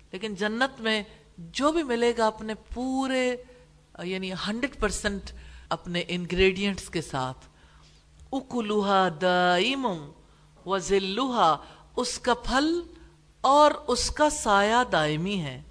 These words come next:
نہ موسم ختم ہوگا، نہ درختوں کے پھل ختم ہوں گے، نہ درخت کبھی فنا ہوں گے۔ جنت کے پھل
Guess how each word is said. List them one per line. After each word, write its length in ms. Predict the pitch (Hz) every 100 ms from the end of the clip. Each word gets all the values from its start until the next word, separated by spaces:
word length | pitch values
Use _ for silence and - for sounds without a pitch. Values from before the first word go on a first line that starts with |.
| - - - - 180
نہ 100 | 175
موسم 360 | 180 180 254
ختم 320 | 254 269 262
ہوگا، 380 | 254 247 247 254 247 - - - -
نہ 120 | 233
درختوں 460 | 240 254 254 - 285
کے 120 | 277
پھل 260 | - 262 311
ختم 340 | 269 262 247
ہوں 180 | 247 240
گے، 160 | 240 240 - - -
نہ 80 | 262
درخت 420 | 240 285 294 -
کبھی 220 | 277 254 277
فنا 340 | 214 190 196
ہوں 240 | 175 151
گے۔ 160 | 143 143 - - - - - - - - -
جنت 540 | 202 208 220 226 -
کے 80 | 202
پھل 540 | - 196 233 262 269